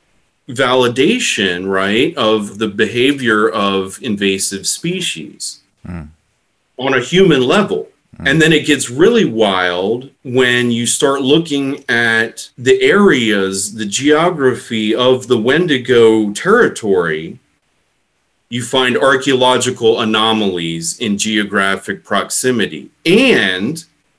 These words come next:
Speaker 1: as if that's not crazy enough, and you find modern phenomena of missing people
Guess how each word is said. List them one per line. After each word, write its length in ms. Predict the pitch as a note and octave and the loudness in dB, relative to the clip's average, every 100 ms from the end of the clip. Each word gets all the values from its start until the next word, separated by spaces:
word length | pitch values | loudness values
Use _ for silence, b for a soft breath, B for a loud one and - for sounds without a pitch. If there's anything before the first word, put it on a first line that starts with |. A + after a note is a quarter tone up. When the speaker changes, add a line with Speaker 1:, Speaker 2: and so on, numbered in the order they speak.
| _ | _
Speaker 1:
as 240 | D3+ D3 D3 | -2 2 2
if 140 | E3 | 2
that's 300 | E3 G#3 G3+ | 2 0 2
not 280 | G3+ B2 A2 | 0 0 -2
crazy 440 | B2+ A2 G2+ G2+ | 0 0 0 -2
enough, 680 | F#2 G#2+ E3 G#2+ F2+ G#2 - _ - | -2 -2 -2 -2 -4 -8 -14 _ 0
and 480 | F#3 B3+ F#3 D3 | 2 4 4 2
you 140 | C3+ C#3 | 0 -4
find 720 | - C3+ C3 B2 A#2+ A2 - - | -4 -2 0 0 0 -2 -6 -8
modern 880 | A2+ A2 C3 B3 D4 A#3 C#3 A#2 G#2 | -4 -2 0 2 2 2 2 2 0
phenomena 880 | - A2+ G#2 G2+ G2 G2 F#2+ G2 G#2+ | -2 -2 0 0 0 -2 -2 -2 -2
of 220 | A#2 G2+ | -4 -2
missing 540 | G2+ D3 D#3 D#3+ C3 | 0 2 0 0 -4
people 720 | - G3 A3+ G3+ F2+ - F2 | -2 -2 -2 -2 -6 -6 -12